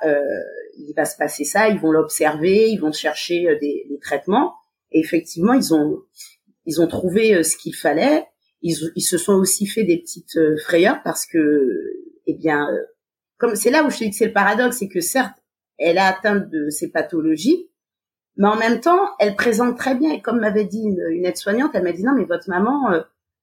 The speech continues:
avant qu'on comprenne qu'elle est, euh, voilà, qu'elle est, qu'elle a ces, des pathologies, euh, cognitives, il faut lui parler, il faut lui parler longtemps. » Et notre mère, je l'ai pas dit, c'est une ancienne infirmière. Donc, à l'hôpital, qu'est-ce qu'elle a fait ? Euh, quand elle était, euh,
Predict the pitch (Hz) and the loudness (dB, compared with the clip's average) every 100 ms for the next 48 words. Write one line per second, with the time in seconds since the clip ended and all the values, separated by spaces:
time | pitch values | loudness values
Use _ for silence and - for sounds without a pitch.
0 | _ - 180 196 277 254 196 226 220 - | _ -2 0 2 0 0 0 0 -4 0
1 | - 240 202 175 - _ 175 160 165 160 | 2 4 4 2 -2 _ -2 2 2 4
2 | 147 147 139 - 202 330 - 175 151 147 | 2 -2 -6 -2 0 0 -2 -2 -2 -6
3 | _ _ - 165 156 - 156 _ _ _ | _ _ -2 -2 -2 -6 -16 _ _ _
4 | 156 151 156 - 156 160 156 180 165 156 | -6 -4 -4 -2 -2 -2 -2 0 0 0
5 | 160 160 - 349 - _ _ _ _ _ | -2 -2 2 0 0 _ _ _ _ _
6 | 208 196 269 226 262 247 254 320 285 - | -8 0 2 2 2 0 2 2 0 -2
7 | 208 220 240 233 240 247 254 247 240 - | -4 -2 -2 0 2 2 0 0 -2 -6
8 | _ _ _ 202 220 220 - 302 359 175 | _ _ _ 0 2 0 2 0 0 -2
9 | 165 196 196 320 - 262 269 269 285 254 | -2 0 0 -2 2 0 0 0 2 2
10 | 254 240 226 220 214 - _ _ _ _ | -2 -4 0 0 -2 -6 _ _ _ _
11 | _ _ 269 269 - 269 285 269 - 359 | _ _ -2 0 -2 -2 -2 -4 0 -2
12 | 320 233 - 202 196 - 311 453 - - | -2 -4 0 2 0 0 -2 -2 -6 0
13 | 185 185 185 226 208 208 202 226 208 180 | 2 2 2 0 0 -2 -4 -2 2 2